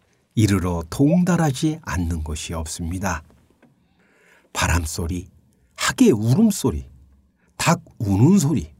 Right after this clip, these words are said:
개 짖는 소리일지라도 모두 이 글자를 가지고 적을 수가 있습니다. 참, 여러분들 어떻게 합니까? 뿌듯하지요? 뿌듯하지요.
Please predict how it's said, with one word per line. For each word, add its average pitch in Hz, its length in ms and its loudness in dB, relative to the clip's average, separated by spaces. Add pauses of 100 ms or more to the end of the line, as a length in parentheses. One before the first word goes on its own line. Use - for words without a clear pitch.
(440)
개 151 320 4
짖는 180 420 2
소리일지라도 117 1000 0 (400)
모두 135 500 4 (320)
이 165 340 2
글자를 123 640 2
가지고 104 520 -2 (320)
적을 87 340 -2
수가 78 640 -6
있습니다. - 720 -6 (800)
참, - 280 -8
여러분들 - 420 -8
어떻게 - 280 -8
합니까? - 440 -12 (580)
뿌듯하지요? 120 1080 2 (640)
뿌듯하지요. 110 600 -10